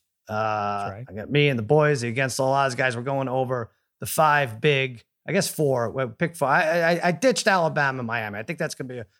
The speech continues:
Speaker 1: a fun game, but I don't know that we'll go into it so intently. Four games, though, that we will
Speaker 2: Gotta
Speaker 1: cover.
Speaker 2: leave room. You gotta talk about, uh, Iowa State. I mean, well, you gotta do at
Speaker 1: <laughs>
Speaker 2: least half hour every episode
Speaker 1: Harry
Speaker 2: on
Speaker 1: was
Speaker 2: Iowa
Speaker 1: very
Speaker 2: State.
Speaker 1: butthurt,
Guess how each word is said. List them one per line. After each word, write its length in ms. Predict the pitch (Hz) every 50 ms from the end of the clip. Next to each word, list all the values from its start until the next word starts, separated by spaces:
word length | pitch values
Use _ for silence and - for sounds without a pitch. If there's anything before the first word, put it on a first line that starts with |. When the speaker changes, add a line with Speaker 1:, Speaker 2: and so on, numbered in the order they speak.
| _ _ -
Speaker 1:
a 20 |
fun 300 | - - - 127 120 110
game, 280 | 98 117 107 98 92 87
but 200 | 82 104 101 - _ _ _ _ -
I 80 | - 127
don't 140 | 143 135 131
know 140 | 135 127
that 140 | 127 127 101
we'll 120 | 104 123 117
go 260 | 120 123 123 120 120
into 260 | 120 110 120 113 110
it 120 | 110 - -
so 240 | - 120 113 110 104
intently. 520 | 107 101 - 170 165 127 151 156 139 - - _ _ _ _ _
Four 280 | - - 196 220 240 220
games, 340 | 180 196 196 190 185 147 156
though, 360 | 180 175 170 170 165 156 - _ _ _ -
that 120 | - 113
we 140 | 127 147 151 147
will 200 | 151 170 170 160
Speaker 2:
Gotta 240 | - 156 175 214 226
Speaker 1:
cover. 60 | 220
Speaker 2:
leave 220 | 233 247 240 190
room. 280 | 214 226 247 254 254 233
You 40 | 196 160
gotta 200 | 185 190 202 185
talk 220 | 196 196 196 190
about, 360 | 202 185 202 202 196 160 -
uh, 60 | 202
Iowa 540 | 196 190 196 196 185 202 202 208 208 208 196
State. 440 | - - - 190 226 254 247 156 101
I 40 | 113 120
mean, 160 | 123 127 131
well, 100 | 143 147
you 120 | 147 139 139
gotta 360 | 151 156 160 135 127 120 113 _ _ -
do 180 | 139 143 143 147
at 200 | 156 165 170 170
Speaker 1:
<laughs> 40 |
Speaker 2:
least 120 | 151 - -
half 240 | 123 135 131 127 143
hour 320 | 139 139 139 143 143 139
every 260 | 139 139 135 139 143 147
episode 240 | 170 180 - - 190 247
Speaker 1:
Harry 160 | 262 269 240
Speaker 2:
on 80 | 208
Speaker 1:
was 80 | 190 -
Speaker 2:
Iowa 120 | 120 127
Speaker 1:
very 300 | - - 269 262 269 269
Speaker 2:
State. 300 | 233 175 - 233 233 220
Speaker 1:
butthurt, 220 | 202 196 202 190